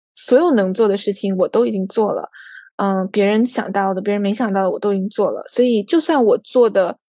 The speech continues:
不如他们好，或者客观的结果没有他们好，但是我敢说我付出的努力是最多的。然后那个时候就哇哦，就是觉得，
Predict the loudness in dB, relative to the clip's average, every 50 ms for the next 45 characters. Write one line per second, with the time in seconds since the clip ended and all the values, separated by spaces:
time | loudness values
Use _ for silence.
0 | _ _ _ _ _ 0 2 2 4 2 0 -2 -2 -2 0 -2 -4 -4 -4 -4
1 | -4 -4 -6 -4 -2 -2 -2 -2 -4 -8 -4 -2 -2 0 0 0 0 -2 -2 -4
2 | -8 -14 -20 -20 -20 _ _ _ -20 -20 _ -12 -6 -2 -2 0 2 2 0 0
3 | 0 -2 -4 -6 -8 -8 -8 -8 -8 -8 -8 -4 -2 -2 -2 0 -2 -2 -2 -2
4 | -2 -2 -4 -4 -6 -8 -4 -2 0 2 2 2 0 -4 _ _ _ _ 0 0
5 | 0 0 -2 -2 0 0 0 0 0 0 -2 -2 -4 -4 -4 -4 -4 -4 -4 -4
6 | -6 -8 -8 -10 -12 -18 _ _ _ _ _ _ _ _ 0 2 2 2 2 2
7 | 2 0 0 0 0 2 2 2 2 2 2 0 0 0 -2 0 2 2 2 2
8 | 2 2 2 2 2 2 0 0 -4 -4 -4